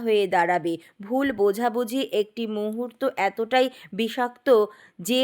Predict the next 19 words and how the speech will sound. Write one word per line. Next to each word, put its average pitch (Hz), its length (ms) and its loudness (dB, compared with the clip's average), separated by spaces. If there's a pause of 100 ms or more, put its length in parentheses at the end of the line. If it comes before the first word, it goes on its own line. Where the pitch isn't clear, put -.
(140)
তা 214 140 8 (200)
এক 208 220 2
নিমেষে 233 420 -2
শুধু 240 320 -4
ভালোবাসার 233 680 0
মুহূর্ত 220 380 -6 (140)
মুছে 196 260 -4
দিতে 185 300 -2
পারে। 170 260 2 (360)
মনে 254 280 4
রেখো, 240 240 0 (160)
ভালোবাসার 254 640 2
চেয়ে 247 280 2
বড় 208 280 2
কোনো 247 260 0 (360)
চ্যালেঞ্জ 233 420 2 (280)
হতে 233 280 4
পারে 185 280 4
না। 165 100 -4